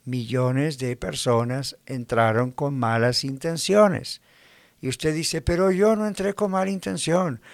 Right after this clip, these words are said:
o mis, mi, los miembros de mi iglesia, o los miembros de mi familia, o mis amigos queridos". Yo entiendo eso.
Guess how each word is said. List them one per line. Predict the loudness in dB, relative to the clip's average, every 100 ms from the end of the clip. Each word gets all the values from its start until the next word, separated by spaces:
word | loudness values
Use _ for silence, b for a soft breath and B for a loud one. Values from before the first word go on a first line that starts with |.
| B B
o | -4
mis, | -2 -4 -4
mi, | -4
los | -4
miembros | -2 -2 -2 -2
de | -2
mi | -4
iglesia, | -2 -2 0 2 4
o | 2
los | 0 -2
miembros | -4 -2 -2
de | -2
mi | -4
familia, | -2 -2 0 -2 -2 0 0
o |
mis | 0 -2 -2
amigos | -2 -2 0 -2
queridos". | -2 -4 -2 -2 -4 -6 B B B
Yo | -2 -2
entiendo | -2 0 2 2 2 0
eso. | -2 -6